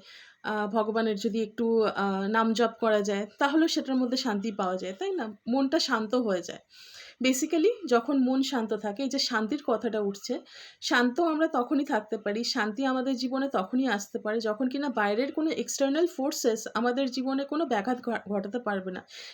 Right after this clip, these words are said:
ঠিক যেমন এই মশাটা এইমাত্র আমার মুখের সামনে দিয়ে ঘুরঘুর করছিল, তো আমি ডিস্ট্রাক্টেড হয়ে গেছিলাম একটু, তো সেটাতে আমার, আহ, সুখটা একটু বিঘ্নিত হয়েছিল। But আমি যে কথাটা বলার চেষ্টা করছি সেটা কিন্তু আমি বলে যাচ্ছি,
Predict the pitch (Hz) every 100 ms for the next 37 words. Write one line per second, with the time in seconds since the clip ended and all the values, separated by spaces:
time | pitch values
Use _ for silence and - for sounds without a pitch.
0 | _ 311 254 294 285 285 226 226 262 262
1 | 254 247 262 247 247 233 262 254 226 226
2 | 233 247 233 226 240 214 - 208 202 311
3 | - - - - _ - 254 247 220 -
4 | 110 _ - 277 277 285 - 285 277 269
5 | 240 208 196 196 214 190 185 - 185 -
6 | _ _ _ _ - 247 254 - - -
7 | 240 277 285 269 269 269 254 - 208 214
8 | 202 196 196 190 - _ - - 339 330
9 | 359 330 - 320 285 262 254 269 285 247
10 | 220 240 294 320 302 - - - - 277
11 | 349 311 269 311 311 262 262 285 285 -
12 | 302 311 311 302 311 285 294 302 302 254
13 | 254 254 233 202 - - 196